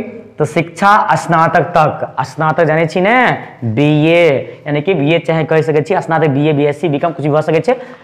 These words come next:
तऽ शिक्षा हिनक स्नातक और मुख्य रचना अछि प्रतिनिधि। प्रतिनिधि अछि अहाँके कथा संग्रह।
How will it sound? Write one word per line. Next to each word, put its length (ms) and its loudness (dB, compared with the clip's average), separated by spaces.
तऽ 60 0
शिक्षा 580 -2
हिनक 360 0
स्नातक 800 -2
और 120 -4
मुख्य 300 -2
रचना 320 0
अछि 240 0
प्रतिनिधि। 560 2
प्रतिनिधि 500 2
अछि 200 2
अहाँके 260 0
कथा 400 2
संग्रह। 500 2